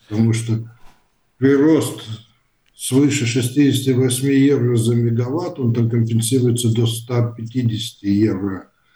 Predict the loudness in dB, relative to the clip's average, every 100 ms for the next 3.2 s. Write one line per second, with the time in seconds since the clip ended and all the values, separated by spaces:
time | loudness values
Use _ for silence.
0 | _ -2 0 2 0 0 0 -2 -10 _
1 | -2 0 2 0 0 -4 -4 0 2 2
2 | 0 -2 -2 -2 0 0 0 -2 -6 -16
3 | -20 -20